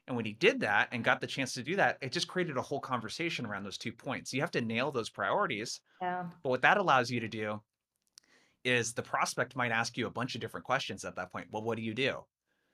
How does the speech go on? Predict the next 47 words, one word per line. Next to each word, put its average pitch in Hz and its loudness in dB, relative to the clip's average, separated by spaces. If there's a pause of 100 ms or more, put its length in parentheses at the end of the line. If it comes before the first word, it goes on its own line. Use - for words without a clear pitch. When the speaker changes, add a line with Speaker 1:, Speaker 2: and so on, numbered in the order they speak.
(260)
Speaker 1:
Or 120 0
they 117 2
might 110 0
ask, 107 -2 (100)
"Well, 135 4
yeah, 156 8
w-, 120 2
I'm 139 0
really 151 2
focused 135 -4
on 113 -2
number 110 -2
one. 127 0
How 120 0
can 117 -4
you 101 -6
help 120 0
with 90 -10
that? - -6 (280)
Give 123 -4
me 117 0
the 101 -6
pitch." - -8 (280)
That's 123 -4
what, 117 -8
that's 110 -8
what 104 -12
this 92 -12
woman 127 -4
said. 90 -10 (420)
So 160 0
now 165 4
the - 2
prospect 135 -2
is 107 -8
asking 117 -2
me 151 -4
questions - -12 (380)
in 139 -2
the 113 -4
cold 107 -6
call 208 -4
versus 120 -6
me 131 -4
having 104 -6
to - -14
pitch. - -4